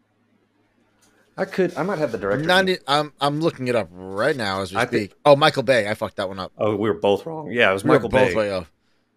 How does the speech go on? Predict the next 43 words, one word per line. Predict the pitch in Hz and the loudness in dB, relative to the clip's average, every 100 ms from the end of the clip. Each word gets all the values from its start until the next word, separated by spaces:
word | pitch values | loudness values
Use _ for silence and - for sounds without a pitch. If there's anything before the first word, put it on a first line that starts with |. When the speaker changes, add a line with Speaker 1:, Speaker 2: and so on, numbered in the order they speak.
| _ | _
Speaker 2:
Listen, | 185 156 156 | 2 2 4
I, | 151 | 4
Speaker 1:
Okay. | 180 160 170 143 | 4 4 2 0
Speaker 2:
I, | - 156 | -2 -2
it's | - | 0
a | 117 | -4
Jer-, | - 127 | -4 -4
Jerry | 117 - 98 95 | -6 -8 -8 -8
Bruckheimer. | 90 90 101 110 | -8 -8 -6 0
I | 135 | 4
was | 170 170 | 4 4
thinking | 214 202 185 | 2 2 2
of, | 147 - | 0 0
li-, | 156 | -2
literally | 165 165 185 | 2 2 2
thinking | 156 170 170 | 2 -2 -2
of | 147 | -4
all | - 143 147 | 0 2 2
the | 151 | 0
explosions, | 139 - 131 135 139 165 170 - _ | -2 -2 0 0 -2 -6 -8 -12 _
and | 131 131 | -8 -4
that's | 139 131 | -2 0
what | |
I | - 95 | 0 0
Speaker 1:
Yeah. | |
Speaker 2:
thought. | 107 123 139 _ _ _ _ _ - - | 0 -2 -6 _ _ _ _ _ -10 -4
And | 120 | -4
Mi-, | 131 - | -4 -6
Michael | 127 131 117 | -4 -2 0
Bay | 131 | 0
is | 117 | -2
the | 110 | -6
one | 107 | -6
that | 98 | -6
does | 98 | -6
the | 95 | -8
explosions, | 95 98 87 87 | -10 -10 -12 -10
not | 95 | -12
Jerry | 90 87 | -10 -6
Speaker 1:
That's | 92 87 | -6 -4
Speaker 2:
Bruckheimer. | 87 | -6
Speaker 1:
right. | 85 98 | -6 -6
Yeah, | 92 85 | -6 -6